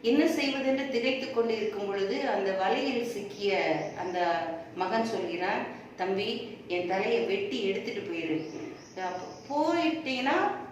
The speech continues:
கொஞ்ச நாள்ல நீங்களே என்ன செய்யலாம், மறுபடியும் இந்த வரைபடத்தை பயன்படுத்தி கொஞ்சம் நீங்க தங்கத்தை எடுத்துக்கலாம், மாட்டிக்கிட்டோன்னா ஒண்ணும் முடியாதுன்னு" சொன்ன உடனே,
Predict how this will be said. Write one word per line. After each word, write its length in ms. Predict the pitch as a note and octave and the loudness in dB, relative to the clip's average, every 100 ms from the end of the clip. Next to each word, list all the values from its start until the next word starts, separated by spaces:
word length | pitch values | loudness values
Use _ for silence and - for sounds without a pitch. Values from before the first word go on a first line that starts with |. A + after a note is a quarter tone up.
| - | -4
கொஞ்ச 240 | D4 C#4+ | 0 2
நாள்ல 340 | C#4+ C4+ C#4 C4+ | 4 4 4 2
நீங்களே 400 | C4 C4 C4 C4 | 2 2 2 2
என்ன 160 | A3+ | 2
செய்யலாம், 380 | A3+ A3 G3 F3+ | 0 0 0 0
மறுபடியும் 420 | F#3+ A3+ A3+ A#3 | 0 0 0 0
இந்த 140 | A3+ G3 | 0 0
வரைபடத்தை 500 | F3+ G3 G3+ F3 E3+ | 2 2 0 -2 -4
பயன்படுத்தி 800 | F3 F3 F3 E3+ - C#4+ D#4+ - - - | -2 -2 -2 -2 -4 -4 -6 -10 -14 -6
கொஞ்சம் 420 | G3+ G#3 D#4 D#4+ | -2 -2 -2 -2
நீங்க 180 | G3 F#3+ | -2 -2
தங்கத்தை 460 | F#3+ F3 F#3+ F3+ | 0 -2 -2 -2
எடுத்துக்கலாம், 680 | F3 D#3 F3 D#3+ D3+ - E3 | -2 -2 -4 -4 -6 -6 -4
மாட்டிக்கிட்டோன்னா 680 | G3 - B3 F#3+ F3 F3+ - | -2 0 -2 -2 0 0 0
ஒண்ணும் 300 | F3+ G#3 A3 | -2 -2 -2
முடியாதுன்னு" 540 | E3+ D#3 E4 - E3 | -2 -2 -4 -4 -4
சொன்ன 320 | - D#3 D#3+ D#3+ | -4 -4 -2 -2
உடனே, 320 | D#3+ - | -2 -2